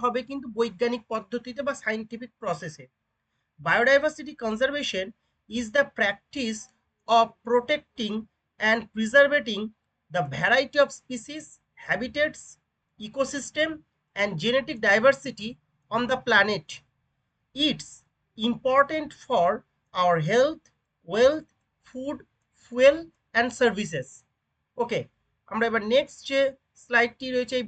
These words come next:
ভিডিওতে, এই স্লাইডটিকে আমরা দেখি। এখানে কি লেখা রয়েছে? জীববৈচিত্র্য সংরক্ষণের গুরুত্ব।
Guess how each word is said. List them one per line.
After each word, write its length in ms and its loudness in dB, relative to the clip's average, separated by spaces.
ভিডিওতে, 380 -2
এই 180 -14
স্লাইডটিকে 540 -4
আমরা 220 -4
দেখি। 200 -12
এখানে 260 0
কি 140 -10
লেখা 180 0
রয়েছে? 260 -4
জীববৈচিত্র্য 920 -4
সংরক্ষণের 600 -4
গুরুত্ব। 280 -14